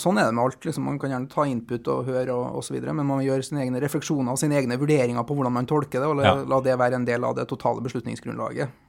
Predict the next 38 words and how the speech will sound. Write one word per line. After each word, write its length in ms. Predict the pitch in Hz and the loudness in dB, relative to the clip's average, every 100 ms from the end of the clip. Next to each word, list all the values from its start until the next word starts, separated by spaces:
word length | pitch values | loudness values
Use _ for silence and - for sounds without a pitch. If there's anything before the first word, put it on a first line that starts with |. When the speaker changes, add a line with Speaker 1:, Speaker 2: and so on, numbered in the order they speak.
| - | -10
Speaker 2:
Men, 100 | 87 | -4
eh, 120 | 82 80 | -4 -4
Speaker 1:
Eh. 40 | |
Speaker 2:
ja. 100 | 71 69 69 _ | -6 -8 -12 _
Og 60 | - | -4
så 80 | 92 | -2
er 60 | |
det 20 | 90 | -2
jo 60 | |
ikke 80 | 127 110 | -6 -4
sånn, 60 | 95 | -4
jeg 60 | |
føler 120 | 101 82 | -4 -6
jo 20 | |
ikke 100 | 76 107 | -4 -6
at 60 | |
vi 80 | 92 | -6
liksom 160 | 90 82 | -12 -10
prøver 160 | 82 73 | -12 -12
å 80 | |
piske 300 | - 90 - | -12 -12 -12
opp 100 | 78 | -14
stemningen 680 | - 87 76 73 73 76 80 | -6 -6 -6 -10 -12 -10 -8
eller 340 | 82 76 76 78 | -8 -10 -12 -10
liksom 280 | 82 78 | -10 -12
prøve 280 | 76 78 76 | -10 -8 -8
å 60 | 78 | -8
gjøre 240 | 80 76 | -8 -8
vondt 240 | 78 78 - | -10 -12 -8
verre. 320 | 73 - 95 - - | -8 -6 -10 -10 -8
Speaker 1:
Ja. 160 | 139 139 _ | -6 -8 _
Speaker 2:
Men, 260 | - 85 85 | -6 -4 -2
eh, 880 | 82 85 85 82 82 82 85 87 90 | -2 -2 -4 -4 -6 -8 -10 -12 -12
ofte 240 | 95 - | -12 -8
så 200 | 87 90 | -4 -2
er 40 | 78 | -2
det 20 | 76 | -4
jo, 400 | 78 78 76 78 | -6 -6 -6 -8